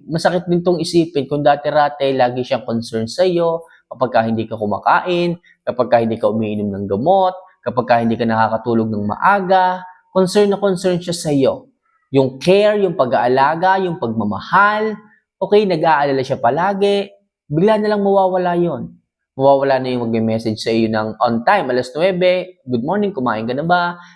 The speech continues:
Alas dose, ah, "Wag mo kong kalilimutan yung lunch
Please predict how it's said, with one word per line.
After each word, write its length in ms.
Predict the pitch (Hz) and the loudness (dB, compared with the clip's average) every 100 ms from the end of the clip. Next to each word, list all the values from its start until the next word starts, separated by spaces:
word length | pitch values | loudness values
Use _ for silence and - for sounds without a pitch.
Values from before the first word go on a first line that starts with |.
| _ | _
Alas 300 | 117 117 120 | -4 -2 -2
dose, 760 | 143 190 185 185 180 175 147 - _ - | 0 2 2 0 0 0 -6 -14 _ -4
ah, 420 | 117 104 101 101 | 0 0 -2 0
"Wag 160 | 110 131 | 0 0
mo 240 | 131 131 | -2 -2
kong 80 | 131 | 0
kalilimutan 580 | 131 127 131 127 127 127 | 0 0 0 -2 -2 -2
yung 320 | 123 120 120 | -2 -2 0
lunch 320 | 113 123 117 | 0 -2 -6